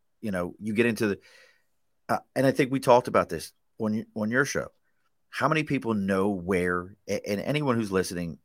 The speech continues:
I would love to see if anybody actually knows this, where child support actually starts at, where it's written that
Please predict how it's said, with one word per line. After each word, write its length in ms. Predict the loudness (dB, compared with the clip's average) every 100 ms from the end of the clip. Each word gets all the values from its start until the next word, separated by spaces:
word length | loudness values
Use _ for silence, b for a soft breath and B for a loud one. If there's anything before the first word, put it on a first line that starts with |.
| -10
I 40 |
would 120 | -6
love 220 | 0 0 0
to 80 |
see 140 | -4 -4
if 100 | -2
anybody 380 | -2 -2 -2 -2
actually 260 | -4 -6
knows 240 | -6 -6 -8
this, 180 | -14 -16 b b b _
where 580 | -12 2 4 6 4 0
child 520 | -2 6 6 6 0
support 600 | -6 -8 -4 -2 -2 -4 _ _ _ -4
actually 460 | -4 -4 -4 -6
starts 720 | -6 -8 -4 4 4 4 0
at, 180 | -6 -8 _ _ _ _ _ _
where 400 | 0 6 8 6
it's 160 | 2 -6
written 400 | 4 4 4 -4
that 180 | -6